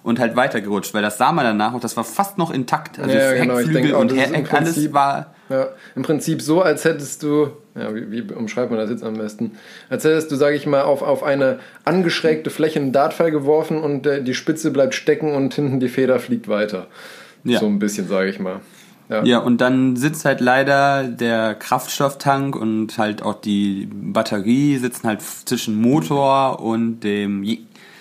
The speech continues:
Speaker 1: Motor und dem Monocoque, jetzt presumable, weil das sagen die einem ja nicht so ganz, aber das ist so, nach den weitesten Kenntnissen ist das halt der beste Platz, um diese Dinge zu verste-, äh, ver-, verstauen,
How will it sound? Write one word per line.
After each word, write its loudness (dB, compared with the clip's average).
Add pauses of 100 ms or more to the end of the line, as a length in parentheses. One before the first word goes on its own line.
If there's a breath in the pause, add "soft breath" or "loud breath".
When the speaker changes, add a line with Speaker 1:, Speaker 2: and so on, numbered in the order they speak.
(140 loud breath)
Speaker 1:
Motor 2
und 0
dem 0
Monocoque, 2
jetzt -4
presumable, 0
weil -4
das -4
sagen 2
die 0
einem 0
ja 0
nicht -4
so -2
ganz, 0 (460 loud breath)
aber 4
das 0
ist -4
so, 2
nach 0
den 0
weitesten 0
Kenntnissen -2
ist -6
das -4
halt 0
der 2
beste -2
Platz, -2
um -2
diese -2
Dinge 2
zu -4
verste-, -6
äh, 0
ver-, 2
verstauen, 2